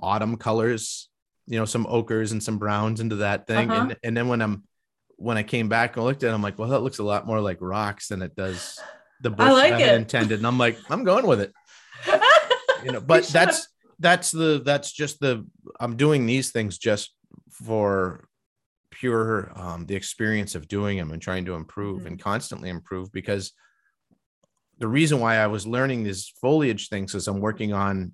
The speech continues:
Speaker 1: another, um, I d-, I did the, I'm doing a series of, of paintings that are hood ornaments from the thirties. You, you've seen the, the
Speaker 2: Yeah,
Speaker 1: hood ornament
Speaker 2: yeah,
Speaker 1: stuff I'm
Speaker 2: they're
Speaker 1: doing off of a
Speaker 2: beautiful.
Speaker 1: Stutz, and these are gorgeous hood ornaments I saw. I'm like, "I gotta paint these." So the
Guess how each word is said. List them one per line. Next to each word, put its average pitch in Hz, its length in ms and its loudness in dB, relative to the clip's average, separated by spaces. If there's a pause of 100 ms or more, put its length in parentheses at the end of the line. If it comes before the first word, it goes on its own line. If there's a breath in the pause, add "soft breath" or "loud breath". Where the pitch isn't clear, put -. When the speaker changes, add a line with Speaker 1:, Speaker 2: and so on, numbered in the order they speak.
(140)
Speaker 1:
another, 101 520 -4 (100)
um, 82 340 -10 (640 soft breath)
I 110 60 -6
d-, 101 140 -10
I 104 100 -6
did 104 260 -4
the, 98 240 -2
I'm 107 80 -4
doing 127 180 4
a 104 40 0
series 113 400 0
of, 92 180 -8
of 90 200 -12
paintings 117 540 -2
that 95 160 -4
are 87 300 -6
hood 139 160 0
ornaments 101 400 0
from 98 200 -6
the 85 60 -8
thirties. 98 540 -2
You, 98 160 -12
you've 107 160 -10
seen 104 240 -4
the, 90 160 -6 (120)
the 98 100 -4
Speaker 2:
Yeah, 330 140 4
Speaker 1:
hood 113 140 2
ornament 107 300 0
Speaker 2:
yeah, 262 60 0
Speaker 1:
stuff 285 160 -2
I'm 95 120 -6
Speaker 2:
they're 95 100 -4
Speaker 1:
doing 180 140 -4
off 202 80 -2
of 302 200 -2
a 87 40 -6
Speaker 2:
beautiful. 175 60 -6
Speaker 1:
Stutz, 117 560 -4
and 87 100 -8
these 82 100 -8
are 82 160 -12
gorgeous 110 380 -4
hood 110 200 -6
ornaments 92 320 -8
I 78 80 -8
saw. 85 200 -10
I'm 78 80 -12
like, 82 160 -16
"I - 80 -10
gotta 87 120 -6
paint 95 220 -12
these." - 200 -20 (760 soft breath)
So 127 420 2
the 117 100 -4